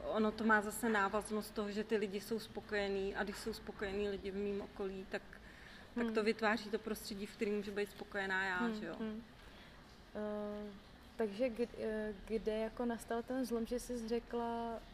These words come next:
Speaker 2: „Asi už to nechci dělat, ten obchůdek“?
Speaker 1: Eh, letošní rok,
Speaker 2: Mhm.
Speaker 1: letošní rok. covid jsme zvládli a,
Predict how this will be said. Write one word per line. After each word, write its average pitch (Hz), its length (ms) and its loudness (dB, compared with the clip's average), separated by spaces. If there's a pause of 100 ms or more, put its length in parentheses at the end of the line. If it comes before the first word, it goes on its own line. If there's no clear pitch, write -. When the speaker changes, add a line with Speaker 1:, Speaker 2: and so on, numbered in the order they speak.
(120)
Speaker 2:
„Asi 220 300 -2
už 220 180 -6 (220)
to 220 60 0 (600)
nechci 202 360 -2
dělat, 185 300 -2
ten 185 160 -4
obchůdek“? 190 500 -6 (540)
Speaker 1:
Eh, 220 540 6
letošní 247 560 6
rok, 185 220 4 (140)
Speaker 2:
Mhm. 202 100 -2
Speaker 1:
letošní 220 480 0
rok. 180 180 0 (180)
covid 240 280 6
jsme 262 180 4
zvládli 196 720 4 (840)
a, 190 540 4